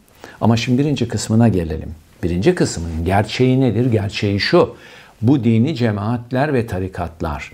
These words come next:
bu dini inanç bağlamında bunu ideolojik olarak, ideolojik olarak ele alır. Bu yönüyle örgütlenmeye falan gider.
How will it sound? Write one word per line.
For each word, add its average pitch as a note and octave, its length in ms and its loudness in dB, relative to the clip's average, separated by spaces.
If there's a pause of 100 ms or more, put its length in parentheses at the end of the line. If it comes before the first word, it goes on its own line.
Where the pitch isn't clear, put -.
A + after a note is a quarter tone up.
(400)
bu A2 160 4
dini A2+ 300 4
inanç A2 420 -4
bağlamında E2 680 -8 (360)
bunu C#3 220 4 (140)
ideolojik C3 840 4
olarak, F#2 580 -6 (320)
ideolojik A2 600 0
olarak E2 520 -2
ele A2+ 220 4
alır. F2+ 380 -4 (540)
Bu D#3 520 2
yönüyle C#3+ 1000 2
örgütlenmeye A#2+ 1300 2
falan G#2+ 380 -6 (300)
gider. A#2+ 680 0